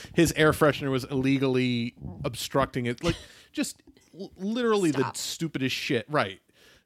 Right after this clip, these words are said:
Speaker 1: So, and, you know, and so whatever, things escalated, and then the cop,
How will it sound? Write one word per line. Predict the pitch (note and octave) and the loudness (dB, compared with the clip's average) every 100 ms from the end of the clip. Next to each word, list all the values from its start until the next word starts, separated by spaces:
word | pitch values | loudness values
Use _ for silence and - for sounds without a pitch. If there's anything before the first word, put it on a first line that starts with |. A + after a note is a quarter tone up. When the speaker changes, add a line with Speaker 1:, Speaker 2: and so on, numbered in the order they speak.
| - | 0
Speaker 1:
So, | G3+ E3+ E3 | 4 4 4
and, | - E3+ D#3 D3 - - | 0 -2 -2 -4 -8 -6
you | D#3 C3 | -2 -2
know, | G#2+ G#2 - A#2 A2+ - | -4 -10 -16 -16 -12 -6
and | D3 B2 | -6 -6
so | - - B2 | -6 0 2
whatever, | A2+ B2+ B2+ | 4 2 2
things | A#2+ G#2+ G#2+ | -2 -4 -2
escalated, | C#3+ - F3 E3+ F3 D3+ | 0 2 2 4 2 0
and | B2+ | 0
then | B2 A#2+ | 0 -2
the | |
cop, | - C3 A#2+ A#2+ | -2 0 2 0